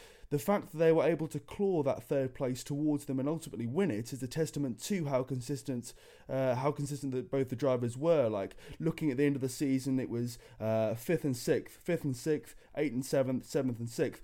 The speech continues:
You know, there was all the cogs pulling in the right direction. It wasn't Team Leclerc, it wasn't Team Sainz, it was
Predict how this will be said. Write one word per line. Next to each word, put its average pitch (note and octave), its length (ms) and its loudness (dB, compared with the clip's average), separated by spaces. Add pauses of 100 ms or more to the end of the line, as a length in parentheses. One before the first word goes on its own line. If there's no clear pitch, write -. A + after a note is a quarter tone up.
(160)
You D#3 80 2
know, A#2+ 100 2 (180)
there D3+ 100 0
was D3+ 200 2 (180)
all G#3+ 280 4
the D#3+ 140 0
cogs D#3 460 -2
pulling D#3 280 0
in C#3+ 100 2
the C#3 80 2
right C3+ 260 2
direction. C3 460 -2
It B2 80 -4
wasn't D#3 380 -4 (240)
Team E3+ 240 0
Leclerc, D3 640 4
it A#2+ 40 -2
wasn't D3+ 280 -4
Team D#3 240 -4
Sainz, C#3 480 0
it - 100 -8
was C3+ 220 -4